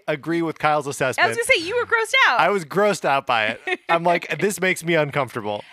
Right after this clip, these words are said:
Speaker 2: Especially because they're both so good.
Speaker 1: Yes.
Speaker 2: Like, it's too believable.
Speaker 1: It's
Speaker 2: It's not
Speaker 1: too
Speaker 2: goofy.
Speaker 1: believable that they're singing a sexy
Speaker 2: You,
Speaker 1: song to
Speaker 2: yes,
Speaker 1: each other. Yes.
Speaker 2: a hundred percent.
Speaker 1: Um,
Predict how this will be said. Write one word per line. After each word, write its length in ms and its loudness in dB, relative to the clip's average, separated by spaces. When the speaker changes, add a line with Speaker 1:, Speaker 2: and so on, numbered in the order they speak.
Speaker 2:
Especially 680 -4
because 960 -6
they're 180 -6
both 400 -6
so 220 -8
good. 560 -8
Speaker 1:
Yes. 480 -6
Speaker 2:
Like, 320 -4
it's 240 -14
too 400 -6
believable. 560 -6
Speaker 1:
It's 140 -10
Speaker 2:
It's 80 -8
not 100 2
Speaker 1:
too 220 0
Speaker 2:
goofy. 220 0
Speaker 1:
believable 500 0
that 160 -2
they're 100 -2
singing 320 -4
a 60 -2
sexy 300 -4
Speaker 2:
You, 40 -2
Speaker 1:
song 320 -2
to 100 -4
Speaker 2:
yes, 100 -2
Speaker 1:
each 100 -6
other. 200 -4
Yes. 280 -6
Speaker 2:
a 20 -18
hundred 180 -12
percent. 320 -16
Speaker 1:
Um, 420 -4